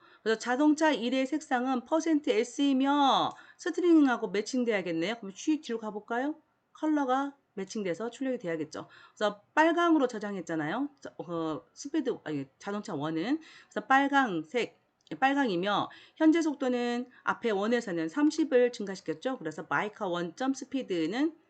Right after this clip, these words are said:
삼십이 되겠네요. 그래서 이런 식으로 사용할 수 있는 게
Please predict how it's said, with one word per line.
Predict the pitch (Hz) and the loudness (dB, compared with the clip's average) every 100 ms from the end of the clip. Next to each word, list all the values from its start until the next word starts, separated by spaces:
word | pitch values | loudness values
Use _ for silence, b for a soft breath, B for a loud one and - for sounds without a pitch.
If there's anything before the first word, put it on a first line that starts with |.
| _ | _
삼십이 | - 269 269 220 | -4 -2 -2 -6
되겠네요. | 165 151 147 139 - _ _ _ _ b b b | -8 -6 -6 -6 -10 _ _ _ _ b b b
그래서 | 226 | 0
이런 | 262 320 | 4 4
식으로 | 302 208 175 208 302 320 b b | 2 -4 -2 0 0 -2 b b
사용할 | - 320 311 254 | 0 4 4 2
수 | 202 | -2
있는 | 185 170 147 | -4 -2 -2
게 | 165 254 | -2 -2